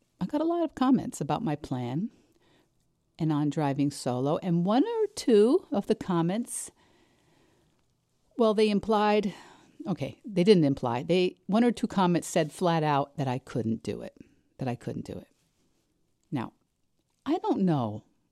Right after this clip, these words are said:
why anyone would actually say that, that I can't do it. I do drive most days, and honestly, from a purely navigational point of view, it's just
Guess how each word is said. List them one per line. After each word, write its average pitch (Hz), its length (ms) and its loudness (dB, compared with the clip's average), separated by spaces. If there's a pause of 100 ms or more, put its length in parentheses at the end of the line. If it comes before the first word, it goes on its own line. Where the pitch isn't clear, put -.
(160)
why 139 220 -4
anyone 131 500 -4
would 127 100 -6
actually 123 380 -10
say 123 320 -8
that, 175 260 -2 (320)
that 165 120 -2
I 143 100 -4
can't 139 300 -4
do 127 180 -4
it. 165 200 -2 (1500)
I 240 80 0
do 302 240 4
drive 226 520 0 (400)
most 254 280 2
days, - 440 -6 (100)
and 202 120 -2
honestly, 196 600 -2 (1700)
from 190 280 -2
a 170 240 -2
purely 220 360 0
navigational 170 800 0
point 185 240 -2
of 185 80 -2
view, 220 180 0
it's - 160 -10
just - 300 -6